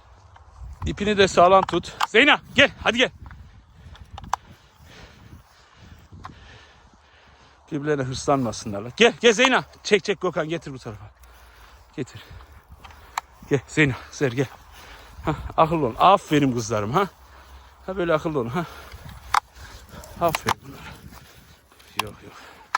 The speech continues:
Yok. Yok arkadaşlar, Zeri görüyor musunuz? Bu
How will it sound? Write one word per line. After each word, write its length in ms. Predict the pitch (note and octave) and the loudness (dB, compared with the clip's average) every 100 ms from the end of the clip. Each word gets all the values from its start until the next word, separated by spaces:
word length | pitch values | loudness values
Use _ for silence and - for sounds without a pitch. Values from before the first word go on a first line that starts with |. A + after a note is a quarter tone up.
| - - - - - - - - - - - - - C3 | -8 -18 -20 -20 -20 -20 -20 -20 -20 -12 -10 -10 -10 -6
Yok. 320 | B2+ G2 - - - - - - | -6 -6 -14 -16 -20 -18 -20 -10
Yok 260 | A2+ G#2+ G#2+ | -6 -4 -4
arkadaşlar, 600 | A2+ A2 C3 B2+ - A#2 | -8 -8 -4 -4 -4 -6
Zeri 300 | G2 A2 A2+ | -4 -4 -2
görüyor 260 | A2+ B2 G3 | 0 0 -2
musunuz? 280 | - A#2+ | -2 -4
Bu 100 | A#2+ | -4